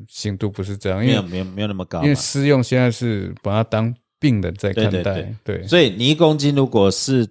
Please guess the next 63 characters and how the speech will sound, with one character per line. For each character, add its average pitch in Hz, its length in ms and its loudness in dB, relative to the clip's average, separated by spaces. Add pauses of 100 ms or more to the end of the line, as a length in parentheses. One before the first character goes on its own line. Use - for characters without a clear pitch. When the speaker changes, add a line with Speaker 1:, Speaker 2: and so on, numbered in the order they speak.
Speaker 2:
真 120 180 2
的 113 80 2
抓 113 220 2
到 113 120 2
你 87 80 -2
在 98 140 0
卖， 104 180 -2
就 95 80 -6
死 67 220 -6
刑 - 220 -8 (120)
或 98 80 -10
无 85 140 -6
期 80 140 -10
徒 78 160 -14
刑， - 160 -18 (480)
很 101 200 -8
重 160 360 2
欸。 80 240 -2 (360)
Speaker 1:
它 151 80 -2
法 117 240 0
定 135 240 2
刑 104 240 -6
就 107 140 -6
这 113 140 -4
么 95 100 -2
重 98 300 -2
啊。 110 240 -14
Speaker 2:
对， 123 180 2
那 185 100 4
没 196 140 0
有 143 80 4
空 120 240 -2
间 120 180 0
啊。 113 160 -4 (140)
Speaker 1:
哎， 120 120 -4
Speaker 2:
啊， - 20 2
你， 139 160 2
Speaker 1:
呃， 110 80 2
有， 120 100 4
Speaker 2:
你 120 60 4
有 127 60 4
Speaker 1:
有 131 60 4
没 156 100 4
有 170 120 6
五 107 140 0
十 123 160 -6
九 120 200 2
条 101 220 -2
适 120 280 -2
用， 117 200 2
这 113 100 -2
个 107 120 -2
倒 110 180 -2
是 107 120 -4
未 104 120 0
必 95 60 2
啦。 117 40 2
Speaker 2:
那 113 80 0
不 123 140 4
一 - 40 4
定 110 180 0
啊， - 20 -6
Speaker 1:
对， 101 160 2